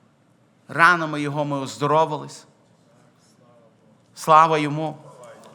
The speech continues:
Брати і сестри, слава Богу за Голгофу, за страждання. Я розумію, то вже вечір. Я розумію, що ми були на трьох зібраннях дехто, але я хотів би, щоб зараз в цій молитві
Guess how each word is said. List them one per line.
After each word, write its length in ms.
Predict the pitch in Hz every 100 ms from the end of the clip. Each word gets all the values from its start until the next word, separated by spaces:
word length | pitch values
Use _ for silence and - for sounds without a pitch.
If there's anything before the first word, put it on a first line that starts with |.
| -
Брати 280 | 185 240
і 80 | 202
сестри, 460 | 143 143 131 - 120
слава 440 | - 277 240 175
Богу 460 | 127 131 107 - 110 - - -
за 200 | 135 190
Голгофу, 680 | 214 214 190 185 170 - 107 - - -
за 140 | 220
страждання. 720 | 220 202 185 147 165 143 120
Я 160 | 143 247
розумію, 540 | 226 170 208 202 165
то 120 | 139 160
вже 180 | 143
вечір. 420 | 156 151 139 - - - _ _ 254
Я 100 | 262
розумію, 520 | 226 202 226 220 151
що 180 | - 165
ми 180 | 165 147
були 300 | 147 175 170
на 120 | 156
трьох 360 | - 196 196
зібраннях 680 | 135 160 151 156 147 143 127
дехто, 340 | 143 127 - 117 _ _ _ _
але 180 | - 175
я 60 | 214
хотів 360 | 214 220 190
би, 120 | 143
щоб 200 | - 160
зараз 280 | 170 220 190
в 80 | 185
цій 120 | 175
молитві 400 | 165 151 143 -